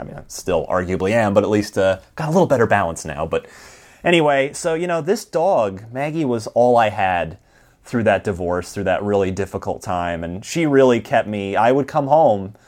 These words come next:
and she would just be happy and excited to see me, and she would get me out of the house 'cause I needed to walk her every day, and so, you know, this dog really kept my head above water, emotionally speaking, during that tough time, and, and, you know, I'll, I'll,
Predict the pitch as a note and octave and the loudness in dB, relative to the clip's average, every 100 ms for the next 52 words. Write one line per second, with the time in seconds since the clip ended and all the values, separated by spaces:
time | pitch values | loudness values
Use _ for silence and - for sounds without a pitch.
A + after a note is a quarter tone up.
0 | _ _ _ - A2 B2 - B2+ B2 C#3 | _ _ _ -10 -6 -6 -4 0 0 0
1 | C#3 - C3 G#2 G#2+ A#2 B2 A#2+ - A#2+ | -6 -4 -4 0 0 0 -2 -4 -2 0
2 | A2+ A#2+ A#2 - A2+ A#2 A#2 A#2 G#2+ - | 0 -2 -6 -6 -4 -4 -4 -4 -6 -4
3 | A#2+ A#2+ A#2 A2+ A#2 A2 A2 G#2 G#2+ A2+ | -2 0 0 0 0 2 2 2 2 2
4 | A2 A2 G#2+ G#2+ A2 A2 G#2+ G#2 G#2+ A2+ | 0 -6 -4 -4 -2 -2 2 4 4 0
5 | G#2 G#2+ F#2+ G2+ G2+ G2 F#2+ G2 - - | -2 -2 0 2 2 2 -2 -8 -18 -20
6 | - _ _ - D#3+ C#3 C#3 C#3 D3+ F#3 | -20 _ _ -6 0 0 2 0 0 -2
7 | - E3 C#3+ B2+ C#3 B2+ - B2+ A#2+ G#2+ | 0 2 2 2 2 2 -2 -4 -2 -4
8 | A#2+ G#2+ F#2+ G2 F#2 G2 F#2+ F2+ F2 D#2 | -2 -2 0 0 0 0 0 0 -2 -4
9 | F#2+ F#2+ - F2 F2 - F#2 F2 F2+ E2 | -4 -4 -6 -8 -8 -6 -6 -4 -6 -6
10 | D#2+ _ _ _ _ - F#2+ F2+ F2 - | -10 _ _ _ _ 0 2 2 0 2
11 | F#2+ - - F2 E2+ E2 E2 E2+ - _ | 0 0 -2 0 0 -2 -4 -6 -10 _
12 | _ _ - G2 G2+ G2 G2+ G#2+ - A2 | _ _ -6 -4 0 2 2 2 0 0
13 | G#2 G2+ | -2 -4